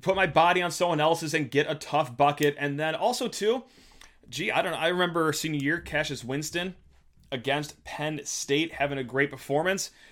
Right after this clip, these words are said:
A J Hogarth, when the, okay, I was gonna say when it was a must-win game, but it wasn't a must-win game against Penn State, but it was a, "Hey, we could really,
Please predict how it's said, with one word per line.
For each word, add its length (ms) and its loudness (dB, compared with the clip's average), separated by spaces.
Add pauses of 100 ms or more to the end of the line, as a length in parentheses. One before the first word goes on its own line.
(520)
A 100 2
J 160 0
Hogarth, 520 6 (100)
when 180 0
the, 100 -4 (220)
okay, 360 -4 (180)
I 80 -4
was 80 -2
gonna 160 -4
say 240 0
when 140 0
it 40 2
was 120 0
a 60 0
must-win 500 -2
game, 280 -2
but 300 -4 (340)
it 60 2
wasn't 260 6
a 60 2
must-win 480 0
game 200 0
against 280 -4
Penn 180 -6
State, 300 -2
but 100 4
it 60 4
was 240 2
a, 240 4 (340)
"Hey, 180 6
we 160 0
could 140 -4
really, 540 2